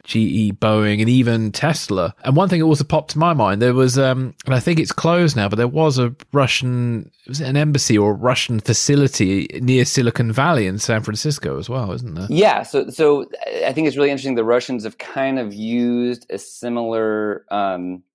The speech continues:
Speaker 2: a similar model to, to Amtorg, right?
Speaker 1: Hmm.
Speaker 2: So, so in Silicon Valley, you had, uh, Rusnano, which was this
Speaker 1: Hmm.
Speaker 2: venture capitalist company out, out in Silicon Valley. There were, F B I put out warnings basically saying, "Hey, you know, they are,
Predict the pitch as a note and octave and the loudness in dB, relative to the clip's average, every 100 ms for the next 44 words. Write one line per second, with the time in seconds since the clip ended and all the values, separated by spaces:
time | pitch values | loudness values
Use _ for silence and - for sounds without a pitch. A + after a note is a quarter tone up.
0 | _ A2 C3+ B2+ A#2+ A2+ A2+ A#2+ A2 - | _ -6 -2 2 2 2 4 4 2 0
1 | G#2 G2 F#2+ F2+ - - A2 B2 - F2 | 0 2 0 -4 -10 -6 -4 -4 -4 -2
2 | E2 D#2+ F2 F#2+ - C3 C3+ A#2+ F#2+ - | -2 -2 0 0 0 -4 -2 -4 -6 -4
3 | D3 D3 C3+ C#3+ C#3 D#3+ D#3 D#3 C3 A#2+ | -2 -2 -2 -2 -2 0 0 -2 -2 0
4 | A#2+ A#2+ A#2+ A#2+ A#2 A2+ A2 A2 A2 G#2 | 2 2 0 -6 -6 -2 0 2 0 -4
5 | - G#2 G#2 G2+ A2 A#2 A#2+ G#2 G2+ F2+ | -6 -4 0 0 -2 -6 -4 -2 -2 -4
6 | F2 - G2+ G#2 D3+ C3 F#2+ G#2+ G#2+ G#2 | -8 -8 -8 -2 2 2 0 -8 -8 -4
7 | F#2+ F#2 G2 F#2+ - - - - F#2+ F#2+ | -4 -2 -4 -6 -8 -20 -12 -6 -2 0
8 | F#2 F2+ - F2 - F#2 F#2 F2 G2 F#2 | 0 0 0 -2 -2 -4 -6 -2 -2 -2
9 | F#2 F2 F2 F2 E2+ C3+ C#3 C3+ B2 C#3 | -2 0 2 0 0 2 2 2 0 2
10 | C3+ A#2+ A2+ A#2+ A2+ A2 G#2+ F#2+ G2+ G2 | 2 2 0 0 0 2 0 -2 0 -2
11 | G2 F#2+ F#2+ - F#2+ - F#2 F2+ F2+ F2 | -4 -2 -4 -4 -8 -6 -6 -6 -6 -6
12 | E2+ F2 E2+ E2+ F#2 F#2 E2+ E2+ E2+ | -6 -8 -8 -2 0 2 2 2 0